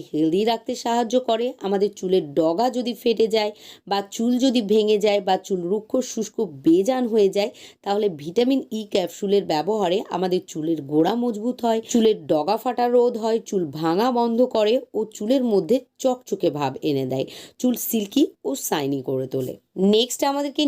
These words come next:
নিয়ে নিতে হবে ক্যাস্টর অয়েল। ক্যাস্টর অয়েল একটি ন্যাচারাল কন্ডিশনার, যা আমাদের চুলকে হেলদি, সফট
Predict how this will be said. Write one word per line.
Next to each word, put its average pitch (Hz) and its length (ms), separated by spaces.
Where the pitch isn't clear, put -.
নিয়ে 240 200
নিতে 226 220
হবে 208 240
ক্যাস্টর 151 460
অয়েল। 139 160
ক্যাস্টর 180 440
অয়েল 240 160
একটি 208 200
ন্যাচারাল 190 400
কন্ডিশনার, 240 560
যা 214 160
আমাদের 202 320
চুলকে 175 300
হেলদি, 214 340
সফট 208 280